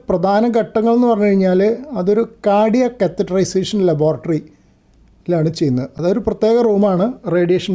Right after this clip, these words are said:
പ്രൊട്ടക്ഷനൊക്കെ ഉള്ള റൂമാണ്. അവിടെ ചെറിയൊരു ഓപ്പറേഷൻ തിയേറ്റർ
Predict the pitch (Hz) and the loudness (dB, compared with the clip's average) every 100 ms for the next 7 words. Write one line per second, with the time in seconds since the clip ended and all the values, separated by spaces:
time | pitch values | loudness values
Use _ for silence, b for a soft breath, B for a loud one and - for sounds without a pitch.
0 | 175 180 185 - 185 185 180 170 160 160 | -4 -4 -6 -4 -6 -2 0 2 0 0
1 | 156 202 b b b b - 160 156 165 | -2 -6 b b b b -8 -2 2 2
2 | 180 - 240 - 180 190 202 185 185 190 | 0 -8 -14 -4 0 2 2 0 0 -4
3 | 226 208 196 196 | -2 0 0 -2